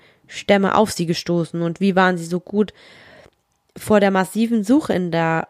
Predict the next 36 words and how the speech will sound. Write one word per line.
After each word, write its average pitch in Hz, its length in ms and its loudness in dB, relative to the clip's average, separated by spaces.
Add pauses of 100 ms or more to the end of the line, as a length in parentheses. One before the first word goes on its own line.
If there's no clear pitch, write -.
(140)
Gegend 294 300 2
verborgen 165 640 -2
geblieben? 165 300 -10
Also 160 160 -6
ich - 100 -18
meine, 175 200 -6
die 156 100 -16
Suche 233 400 -4 (120)
war 190 280 4
ja 247 280 6
schon 233 260 -4
in - 180 -6
vollem 233 340 2
Gange, 208 360 -2 (800)
als 185 220 2
da 214 140 4
dann 196 140 2
noch 180 80 -2
später 214 360 0
dann 180 120 0
die 160 80 -6
Bilder 302 300 2
rausgekommen 160 720 -4
sind. 160 300 -6 (1600)
Es 208 160 -2
gibt - 160 0
dann 196 100 0
auch 175 160 0
Ideen, 190 320 -2
dass 185 180 -2
sie 180 100 -6
vielleicht 165 260 -2
von 175 120 -4
jemand 165 240 -2
entführt 220 460 0
wurden. 233 500 2